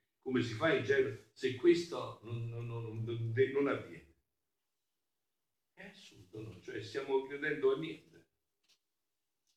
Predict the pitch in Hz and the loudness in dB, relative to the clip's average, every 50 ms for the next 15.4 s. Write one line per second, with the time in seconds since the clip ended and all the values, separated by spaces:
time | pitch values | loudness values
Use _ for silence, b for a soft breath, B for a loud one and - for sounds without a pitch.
0 | _ _ _ _ _ - 302 302 285 269 - 294 294 285 294 285 302 311 349 - | _ _ _ _ _ -18 -14 -12 -10 -10 -10 -8 -8 -6 -4 -4 -4 -2 -2 -2
1 | - - - - - - - - - _ _ _ _ _ _ _ _ _ _ _ | -2 -4 -6 -8 -14 -16 -18 -18 -20 _ _ _ _ _ _ _ _ _ _ _
2 | _ _ _ _ _ _ _ _ _ _ _ _ _ _ _ _ _ - - 254 | _ _ _ _ _ _ _ _ _ _ _ _ _ _ _ _ _ 2 4 6
3 | 254 - 165 147 139 151 - - - 165 165 - - - 240 226 214 175 156 156 | 6 6 4 0 0 0 0 0 2 2 2 2 6 10 12 12 12 12 12 10
4 | 156 - 233 240 247 247 247 - 208 196 185 170 165 156 151 139 117 104 95 - | 8 8 12 12 12 12 12 12 12 12 12 12 12 10 4 2 2 2 2 -2
5 | - - - - 117 113 113 107 107 110 113 110 107 104 104 107 117 117 113 117 | -6 -10 -14 -12 -10 -8 -8 -8 -6 -2 -2 -2 -2 -2 -4 -4 -4 -4 -4 -6
6 | - - - 107 107 101 98 101 104 104 101 101 - - 95 82 82 - _ _ | -8 -10 -10 -10 -8 -8 -8 -8 -8 -10 -12 -12 -14 -16 -16 -18 -20 -20 _ _
7 | - - - _ _ _ _ _ _ _ _ _ _ _ - - 190 226 233 - | -20 -20 -20 _ _ _ _ _ _ _ _ _ _ _ 6 10 12 12 12 12
8 | 226 175 160 185 165 - - 233 233 233 202 165 151 160 160 151 151 151 160 170 | 8 4 6 4 4 6 8 10 10 10 10 8 4 4 0 0 2 4 6 4
9 | 160 156 160 180 196 196 170 156 156 139 123 117 123 175 202 202 - 254 - 349 | 4 4 2 2 2 4 4 4 4 2 2 2 2 0 0 0 0 -2 -2 -2
10 | 302 139 135 - 113 - - 139 127 131 123 110 110 110 120 123 117 110 - 107 | -2 -4 -6 -10 -10 -12 -8 -6 -4 -4 -4 -4 -6 -4 -4 -2 -2 -2 -2 -4
11 | 98 98 113 - _ _ _ _ - - 135 135 135 131 131 127 123 131 156 160 | -6 -10 -12 -16 _ _ _ _ -8 -2 0 2 2 2 2 0 0 0 0 0
12 | 151 139 131 120 113 110 110 107 113 131 127 - - - - 107 104 101 110 110 | 0 -2 -2 -2 0 0 0 0 0 -2 -4 -4 -4 -6 -6 -6 -4 -4 -4 -4
13 | 107 - - - - - - 220 247 247 254 247 202 - 180 160 147 151 151 147 | -4 -6 -8 -10 -2 6 8 8 8 8 6 2 2 2 2 2 2 4 2 2
14 | - 151 139 135 131 131 127 123 120 117 113 110 104 - - - 160 165 160 147 | 2 0 0 0 0 0 -2 -2 -4 -4 -4 -6 -8 -12 -14 -14 -12 -12 -12 -12
15 | - - - 117 110 107 - _ | -14 -16 -16 -16 -16 -16 -18 _